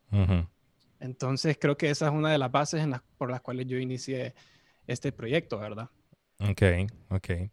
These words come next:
Speaker 1: Entonces, ¿cómo fue empezando? Em-, ¿hiciste el blog y lo empezaste
Speaker 2: El
Speaker 1: a
Speaker 2: blog.
Speaker 1: compartir?
Speaker 2: Sí, empecé el blog. Después, como a los meses, me acuerdo que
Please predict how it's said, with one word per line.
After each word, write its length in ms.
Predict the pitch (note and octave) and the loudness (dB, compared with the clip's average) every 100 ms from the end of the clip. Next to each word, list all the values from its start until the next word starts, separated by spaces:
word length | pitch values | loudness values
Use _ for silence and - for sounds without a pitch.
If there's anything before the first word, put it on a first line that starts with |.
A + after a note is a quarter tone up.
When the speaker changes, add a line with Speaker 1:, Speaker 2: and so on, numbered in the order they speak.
| _ _ - _ | _ _ -20 _
Speaker 1:
Entonces, 320 | A2 G#2+ A2 A#2+ | 4 6 6 10
¿cómo 320 | B2+ C3 B2 | 10 12 8
fue 420 | - B2+ A#2+ A#2+ | 10 10 12 10
empezando? 600 | A2+ A#2 - A2 F#2+ F#2 | 8 6 6 6 6 2
Em-, 120 | F2 F#2+ | 0 0
¿hiciste 320 | G2 G#2+ - | 0 2 6
el 160 | A2+ G#2 | 6 6
blog 560 | G2+ C3+ C#3 C#3+ C3+ C3+ | 6 8 10 10 6 2
y 140 | G2 | 0
lo 60 | G2+ | 2
empezaste 360 | F#2+ F#2+ A2+ G#2+ | 2 2 4 6
Speaker 2:
El 60 | |
Speaker 1:
a 20 | |
Speaker 2:
blog. 120 | C#3+ D#3 | 8 8
Speaker 1:
compartir? 540 | D#3 - B2+ C3 B2 - _ _ _ _ _ _ _ - | 6 4 4 4 0 -12 _ _ _ _ _ _ _ -16
Speaker 2:
Sí, 200 | - E3 | 4 4
empecé 380 | B2+ - C#3 D#3+ | 4 -2 -2 0
el 60 | D3 | 4
blog. 420 | A3 B3 A#3+ A3 | 6 8 6 4
Después, 420 | D3+ D3+ - D#3 - | 0 0 2 0 2
como 240 | F3+ E3+ | 2 4
a 60 | D3 | 4
los 160 | C3+ | 2
meses, 720 | C3+ C#3+ F#3+ - A#3+ A#3+ - - - - _ _ _ | 0 0 0 0 -2 -2 -10 -20 -20 -20 _ _ _
me 120 | D3 | 0
acuerdo 540 | D3 - D3+ D3+ F3 E3+ | 2 2 2 4 2 2
que 540 | E3 D#3 D3 C3+ - | 0 2 2 0 -6